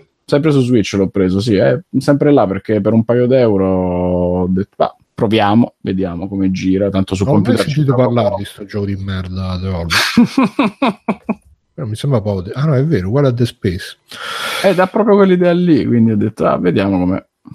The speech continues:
Speaker 2: Va bene, grazie a Alessio per i tuoi extra credits. Eh, prima di passare ai prossimi extra credits, volevo ringraziare Panca D e, eh, Drizzt. Grazie Drizzt per, eh, per essersi iscritti
Speaker 1: Chiunque
Speaker 2: con
Speaker 1: tu sia.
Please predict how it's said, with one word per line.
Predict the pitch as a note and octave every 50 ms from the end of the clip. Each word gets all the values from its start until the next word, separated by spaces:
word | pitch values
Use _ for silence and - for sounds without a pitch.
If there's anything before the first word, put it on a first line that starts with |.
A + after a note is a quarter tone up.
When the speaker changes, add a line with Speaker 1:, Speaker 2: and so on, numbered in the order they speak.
| - _ _ _ _
Speaker 2:
Va | F3+ G3+ F3+
bene, | D3+ D3 C#3 C#3 C3+ C#3+ C#3+
grazie | D#3+ F#3+ G3 F#3+ - F#3+ E3+ -
a | - E3+ D#3+ D#3+ C#3+ D#3
Alessio | D#3 D#3+ E3+ E3+ D#3+ D#3+ - - D3+ C3+
per | B2+ D3 C#3
i | C#3 C3+
tuoi | C3+ C#3+ C3
extra | - - E3+ F3+
credits. | F3 F#3+ G#3+ A#3 A3+ A#3 B3 A3+ - - -
Eh, | A#3+ A#3 A3+ A3 G#3 F#3 E3 D#3 D3+ C#3+ C#3 C#3 C3
prima | - F3 G3 G3+
di | F#3 F3
passare | E3 E3 - - E3+ D#3 D#3
ai | D#3 C#3
prossimi | C#3 D#3 D3+ D3+ - D3+ C#3
extra | - - E3 F3
credits, | F3+ G3 G#3+ A3+ A3+ B3 B3 A#3+ G#3 F3 D#3 C#3 - D3 D3+
volevo | C3+ C#3+ C#3 D3 D3
ringraziare | C#3 D3 C#3 D3 D#3 D3+ - - D3 C3+ B2 A#2+
Panca | - D3 D#3+ F3 - - F3
D | C#3+ C3 B2 D#3+ E3+ F3+ F3+ F#3+ G3+ -
e, | B2 B2+ C#3 C#3+ D3 D3+ D3+ - _
eh, | - C3 B2+ B2+ A#2+ A#2+ A#2+ A#2+ A2+ A#2
Drizzt. | B2+ D#3+ D#3+ C3+ A2+ - - - - _ - D#3 E3+ D3+
Grazie | C3 C3 C#3+ C#3+ - - B2+
Drizzt | A#2 B2 C3+ B2+ A2+ - - - - _ - C3 D3+ D#3+
per, | - _ C3 B2 A#2 G#2+
eh, | A2+ A2+ A2+ A2+ G#2 G#2+ -
per | B2 C3+
essersi | C3+ - - A#2+ A#2 - A#2
iscritti | - - - - C3 B2+ A#2+ - A#2+ A2+
Speaker 1:
Chiunque | G#2 A#2 A2 A2
Speaker 2:
con | G#2+ A#2
Speaker 1:
tu | G2+
sia. | - - C3 A#2+ G#2 F#2 - -